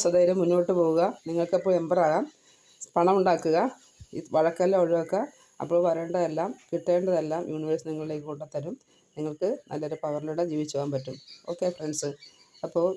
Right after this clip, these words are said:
ഇത് റെസനേറ്റ് ആവുന്നെങ്കിൽ നിങ്ങൾക്കിത് ക്ലെയിം ചെയ്തെടുക്കാവുന്നതാണ്, കമന്റ് ചെയ്യാവുന്നതാണ്,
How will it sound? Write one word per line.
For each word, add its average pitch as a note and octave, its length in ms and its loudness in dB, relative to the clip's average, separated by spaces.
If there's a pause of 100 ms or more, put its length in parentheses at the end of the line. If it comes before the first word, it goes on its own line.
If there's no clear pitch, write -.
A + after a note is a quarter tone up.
ഇത് E3+ 160 -4
റെസനേറ്റ് F3+ 400 -2
ആവുന്നെങ്കിൽ D#3+ 400 -2
നിങ്ങൾക്കിത് D3+ 360 -2 (200)
ക്ലെയിം D#3+ 260 -4
ചെയ്തെടുക്കാവുന്നതാണ്, D#3+ 680 -6 (680)
കമന്റ് F3 360 0
ചെയ്യാവുന്നതാണ്, D3 600 -4